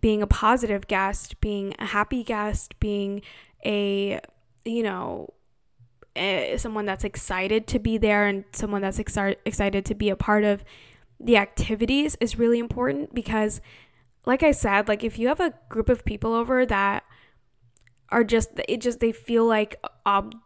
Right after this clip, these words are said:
they're there out of obligation, like, you don't wanna host them ever again. It doesn't feel good to host that group of people. So I think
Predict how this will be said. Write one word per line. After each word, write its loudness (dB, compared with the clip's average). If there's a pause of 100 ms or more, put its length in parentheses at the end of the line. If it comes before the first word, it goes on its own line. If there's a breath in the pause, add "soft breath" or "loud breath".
they're 0
there 0
out 0
of -2
obligation, -2
like, -4
you 6
don't 6
wanna 0
host -4
them -6
ever 0
again. -2
It -16
doesn't -6
feel 0
good -2
to -6
host -4
that -4
group -20
of -18
people. -4
So -2 (960 loud breath)
I 0
think -4